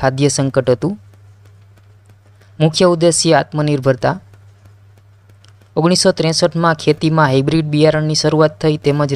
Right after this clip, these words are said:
રાષ્ટ્રીય બીજ નિગમની સ્થાપના થઈ. ઓગણીસો પાસઠમાં ભારતીય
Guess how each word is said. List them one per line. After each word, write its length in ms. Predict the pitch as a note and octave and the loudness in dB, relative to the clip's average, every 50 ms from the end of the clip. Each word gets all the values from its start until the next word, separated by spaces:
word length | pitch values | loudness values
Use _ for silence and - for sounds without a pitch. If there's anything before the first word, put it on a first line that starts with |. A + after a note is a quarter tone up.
| C3 | 0
રાષ્ટ્રીય 460 | B2+ B2+ C3 - - F3 E3+ E3+ E3+ D#3 C#3+ | 0 0 0 -2 -4 -4 0 0 0 0 2
બીજ 180 | D3+ D#3 D3 D3 C#3 C#3+ | 0 0 0 0 -2 -2
નિગમની 520 | D3 C#3 D3+ C3+ B2 C3+ C#3+ C3+ C3+ C3+ - | 0 0 0 -2 -2 -4 -4 -4 -4 -4 -4
સ્થાપના 460 | - - C3+ C3+ C#3 - C#3 C3 B2+ | -4 -2 -2 -2 -2 -4 -6 -6 -6
થઈ. 200 | - - C3 D#3 F#3+ - - _ _ - - _ _ - - - - - - - - - - - - - - - _ - - - _ _ | -4 -4 -4 -4 -6 -12 -20 _ _ -20 -20 _ _ -20 -20 -20 -20 -20 -20 -20 -20 -20 -20 -20 -20 -20 -20 -20 _ -20 -20 -20 _ _
ઓગણીસો 340 | - D3 D#3+ E3+ D#3+ - F3 | -2 0 0 0 2 0 0
પાસઠમાં 680 | D#3+ - D3 D3+ - - D#3+ - E3 D#3+ D#3+ D#3+ D#3 D#3 - - | 0 2 -2 0 0 -2 -4 -2 -2 0 0 0 -2 -4 -4 -2
ભારતીય 460 | B2+ C3+ C#3+ C3+ - D#3+ D3+ D#3 | -2 -2 -2 -2 -4 -2 -2 -2